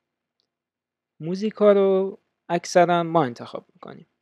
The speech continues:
ولی اگه شما هم پیشنهادی داشته باشید، توی بخش مشخص شده توی سرور یا همون چنل، می‌تونید آهنگای پیشنهادی خودتون رو بفرستید و ما آهنگ درخواستی شما رو پلی می‌کنیم. یه نکته این که،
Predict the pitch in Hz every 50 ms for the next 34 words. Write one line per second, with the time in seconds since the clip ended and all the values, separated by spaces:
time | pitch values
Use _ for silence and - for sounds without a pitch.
0 | _ _ _ _ _ _ _ _ _ _ _ _ _ _ _ _ _ _ _ _
1 | _ _ - 147 151 160 170 165 160 160 170 - - 151 143 147 156 165 147 131
2 | - 135 - - 143 135 131 127 127 135 135 131 - - 139 131 131 131 131 -
3 | - 170 170 175 175 _ - - 135 139 143 147 147 143 - - 160 143 135 131
4 | 135 - - 143 - - - 143 131 - - - 135 127 143 - - 147 135 139
5 | - - - 139 131 131 131 127 139 143 147 151 151 139 135 131 131 127 127 127
6 | 127 - - 135 131 131 139 147 160 180 190 185 _ _ _ _ _ _ _ _
7 | _ 170 175 - 190 185 160 151 147 143 139 135 143 147 147 - 151 135 - -
8 | 143 135 131 127 123 131 131 131 127 - - - - 143 131 131 - 135 131 131
9 | 131 - 139 147 - - - 190 185 - - - 190 190 185 190 - _ _ _
10 | _ _ _ _ _ _ _ _ _ _ _ - 143 143 151 151 151 156 156 156
11 | 156 156 156 156 _ _ _ - 156 156 156 147 143 143 139 147 147 143 139 135
12 | 131 - - 139 - - - 143 139 131 - 143 135 131 135 143 160 180 190 185
13 | 185 185 - - 131 123 117 120 151 - - - 190 156 147 _ _ _ _ _
14 | _ _ _ _ _ _ _ _ _ _ _ - 202 226 240 214 - - - 220
15 | 214 208 208 208 - - 202 196 196 196 196 190